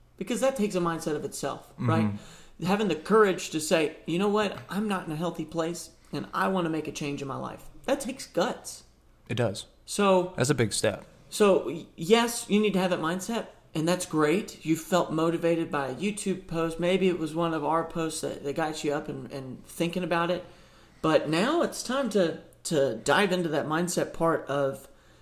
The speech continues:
Speaker 1: sticking with it.
Speaker 2: Yeah. And before we get started, like, we covered the nutrition, we covered the training side of things, but I think the mindset is,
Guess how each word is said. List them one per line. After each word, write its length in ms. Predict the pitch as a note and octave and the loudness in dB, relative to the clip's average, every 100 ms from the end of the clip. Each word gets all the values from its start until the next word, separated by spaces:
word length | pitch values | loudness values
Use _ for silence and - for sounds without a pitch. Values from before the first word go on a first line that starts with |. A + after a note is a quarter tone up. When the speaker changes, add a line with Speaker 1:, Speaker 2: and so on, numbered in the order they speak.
| - - - - - - - - - - | -20 -20 -20 -20 -20 -20 -20 -20 -20 -20
Speaker 1:
sticking 500 | - - F#3+ E3 C3 | -12 -2 0 0 0
with 180 | D3 D#3+ | -2 -2
it. 200 | - - - - - - - | -6 -10 -20 -20 -20 -16 -8
Speaker 2:
Yeah. 220 | G2+ F#2+ - - | -4 -4 -8 -8
And 100 | A2 | -4
before 220 | G#2+ F#3+ | 6 6
we 80 | F3 | 8
get 120 | B2 | 4
started, 400 | - G#2+ G2+ F#2+ | 0 0 0 -2
like, 220 | G2 G2 G2 | -2 -2 -4
we 140 | G#2+ | -4
covered 320 | B2 C3 C3 A#2 | 2 2 2 0
the 80 | |
nutrition, 440 | G#2 G2+ G#2+ G#2 G#2 | 0 -2 -2 -2 -2
we 60 | G2+ | 0
covered 260 | A#2 A2+ | 0 0
the 80 | G2+ | -4
training 320 | - G#2 G2+ | -2 -2 -2
side 220 | G2 G2+ | -2 -4
of 60 | G2+ | -2
things, 240 | G#2 G#2 | -2 -2
but 120 | - - | -2 -2
I 100 | F3+ | -2
think 160 | F#3 | -2
the 60 | A#2 | -2
mindset 540 | G#2+ A2 A2+ - - - - - | 2 2 2 0 -4 -6 -18 -12
is, 340 | A2+ G2+ - | -10 -6 -8